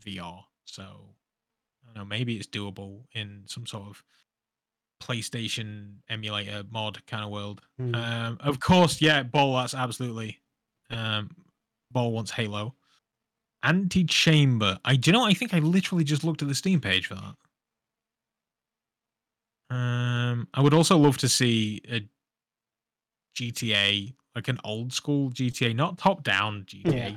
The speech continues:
Speaker 1: That would be pointless. But like your G T A three, I would even play that third person. I, I'm totally fine with that.
Speaker 2: I'm trying to think of
Speaker 1: Um,
Speaker 2: some other ones. I really
Speaker 1: or
Speaker 2: enjoy
Speaker 1: Saints Row.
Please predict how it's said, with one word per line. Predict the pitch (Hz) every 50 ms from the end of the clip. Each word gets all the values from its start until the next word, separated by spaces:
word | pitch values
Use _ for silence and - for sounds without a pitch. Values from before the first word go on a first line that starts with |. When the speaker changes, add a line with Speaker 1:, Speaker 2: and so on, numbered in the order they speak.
| 120
Speaker 1:
That | 120 117 104 92
would | 110 104
be | 110 104 107 - _
pointless. | - 123 120 120 107 113 113 120 - - - - - _ _ _ _ _ _
But | 151 139
like | 135 131 131 127
your | 135 139
G | 131 117 131 123
T | - - 120
A | 107 104
three, | 95 - - - 120 113 107 104
I | - 110
would | 131 135 131
even | 139 151 165 151
play | 127 135 131 123
that | 117 113 107
third | - - 110 104 -
person. | - 104 104 98 - 101 101 - _ _ _
I, | -
I'm | - - 117
totally | 113 - 131 117 107 113
fine | - - 104 104 104
with | 98 98
that. | 98 95 98 - _ _ _ _ _ _ _ _ _ _ _ -
Speaker 2:
I'm | 147
trying | 139 - - 285 285
to | 220
think | 165 - 160 147 127
of | 101
Speaker 1:
Um, | 131 127 95 92 95 101 - _ _ _ _ _ _ _ _ _ _ _ _ _ _ _ _
Speaker 2:
some | - - - 226
other | 190 170 139
ones. | 131 127 127 131 131 123 - - _ _ _ _ _ _ _ _ _ _ _ _
I | -
really | 165 170 196
Speaker 1:
or | 202
Speaker 2:
enjoy | 196 185
Speaker 1:
Saints | 180 - 180 175 151 156 127
Row. | 101 101 98 98 101